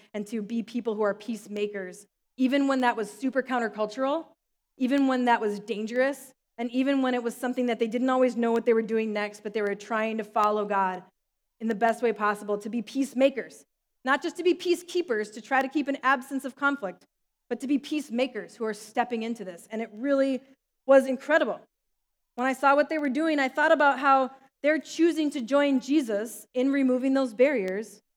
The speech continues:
and we all get the chance to say in our context, very different than the context that I visited, but in our context, how do we choose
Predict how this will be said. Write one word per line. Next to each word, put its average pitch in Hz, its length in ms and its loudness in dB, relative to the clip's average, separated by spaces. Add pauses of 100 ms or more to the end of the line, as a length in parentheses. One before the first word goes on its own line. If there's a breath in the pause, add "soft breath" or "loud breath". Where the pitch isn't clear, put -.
(420)
and 269 200 2
we 330 120 6
all 277 120 4
get 240 160 0
the 240 60 -14
chance 262 340 -6
to 254 100 -20
say 269 260 0
in 254 80 0
our 277 160 4
context, 220 680 -6 (720)
very 277 180 4
different 233 320 0
than 233 200 -2 (360)
the 220 80 -6
context 240 400 -2
that 233 100 0
I 202 80 2
visited, 196 440 -2 (200)
but 254 100 0
in 277 80 0
our 311 200 4
context, 262 520 -2
how 226 240 -2
do 285 100 0
we 381 200 2
choose 254 520 -2